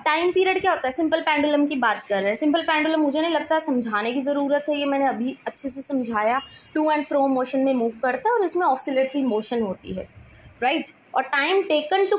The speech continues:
complete one oscillation, एक oscillation complete करने के लिए, means from A point to B point जाने के लिए जो एक oscillation हुई, कितना time लगा, उसको time period बोलेंगे,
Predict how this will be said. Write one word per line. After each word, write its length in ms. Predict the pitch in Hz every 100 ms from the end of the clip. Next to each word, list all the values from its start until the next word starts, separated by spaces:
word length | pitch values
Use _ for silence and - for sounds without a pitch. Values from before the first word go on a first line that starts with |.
| 392
complete 480 | 302 294 311 349 392
one 180 | 381 370
oscillation, 640 | 302 - 330 339 339 302 196 208
एक 240 | 311 330
oscillation 460 | 320 330 320 339 330
complete 460 | 302 285 285 277
करने 260 | 254 233 214
के 100 | 214
लिए, 160 | 202
means 360 | 214 262 320 -
from 200 | 330 202 185
A 100 | 262 285 302
point 300 | 294 330 339
to 60 | 240
B 140 | 254 254
point 160 | 285 294
जाने 340 | 262 233 240
के 120 | 233 233
लिए 380 | 233 294 320 - - - -
जो 180 | 226 285
एक 280 | - 247 247
oscillation 540 | 233 285 294 294 330
हुई, 220 | 320 415 466
कितना 300 | 285 302 320
time 280 | 311 247 254
लगा, 200 | 220 202
उसको 220 | 220 247 311
time 280 | 247 214
period 280 | 214 220 220
बोलेंगे, 380 | 247 262 277